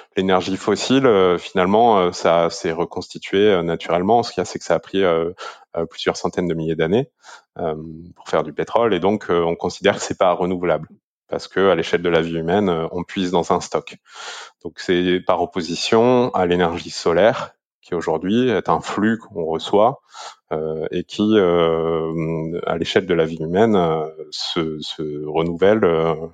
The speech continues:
à chaque instant, à chaque seconde, il y a un nouveau flux qui arrive. Euh, c'est la même chose pour le vent, et cetera, et cetera. Donc, euh, donc c'est comme ça aujourd'hui qu'on définit énergie verte et, euh,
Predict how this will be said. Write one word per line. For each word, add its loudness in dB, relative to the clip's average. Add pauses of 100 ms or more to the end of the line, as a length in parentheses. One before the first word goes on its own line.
(200)
à -16
chaque -4
instant, -2
à 0
chaque -4
seconde, 2
il 0
y 0
a 2
un -2
nouveau -2
flux -8
qui -10
arrive. -6 (680)
Euh, -4 (120)
c'est -2
la 2
même -4
chose 2
pour -6
le -4
vent, 4
et -4
cetera, -8
et -14
cetera. -20 (320)
Donc, -10
euh, 0 (420)
donc -12
c'est 2 (440)
comme 2
ça 4
aujourd'hui -2
qu'on -6
définit -2
énergie -2
verte 0
et, 4
euh, 2